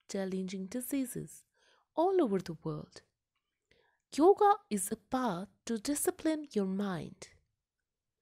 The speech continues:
So hope on this day, every one of you could spare some time and join the path of meditation to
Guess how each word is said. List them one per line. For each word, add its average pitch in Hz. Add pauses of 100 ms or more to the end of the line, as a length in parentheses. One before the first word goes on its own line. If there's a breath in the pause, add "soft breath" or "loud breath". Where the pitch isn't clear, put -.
(1600)
So -
hope 349
on 233
this 233
day, 214 (400)
every 262
one 277
of -
you 156 (320)
could -
spare 247
some -
time 196 (640 soft breath)
and 175
join 254
the 208
path 226
of - (140)
meditation 175 (560 soft breath)
to -